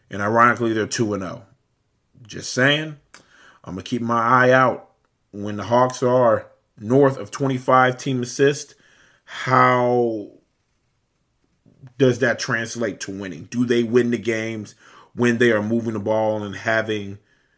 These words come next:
success sharing the ball and getting people,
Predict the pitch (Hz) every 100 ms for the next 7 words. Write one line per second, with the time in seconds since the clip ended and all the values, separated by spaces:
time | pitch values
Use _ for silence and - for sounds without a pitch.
0 | _ _ - - - 139 120 - - _
1 | _ _ _ _ - - 127 120 113 110
2 | 110 107 98 120 113 110 117 110 107 104